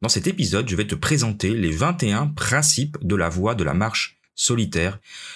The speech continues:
qu'on appelle également sous le nom de Do Kodo. C'est, ça a été écrit par un japonais, donc Miyamoto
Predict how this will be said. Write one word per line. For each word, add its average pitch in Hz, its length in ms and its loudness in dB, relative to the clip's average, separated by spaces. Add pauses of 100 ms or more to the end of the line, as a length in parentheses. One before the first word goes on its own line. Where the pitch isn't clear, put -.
(100)
qu'on 123 120 0
appelle 147 400 2
également 113 720 2
sous - 200 0
le 90 80 2
nom 107 160 2
de 98 240 0
Do 104 480 -2
Kodo. 82 400 0 (260)
C'est, - 300 -4
ça 110 100 2
a - 20 2
été 107 140 0
écrit 156 260 0
par 82 140 -2
un 80 80 2
japonais, 117 520 2
donc 92 200 -2
Miyamoto 135 760 2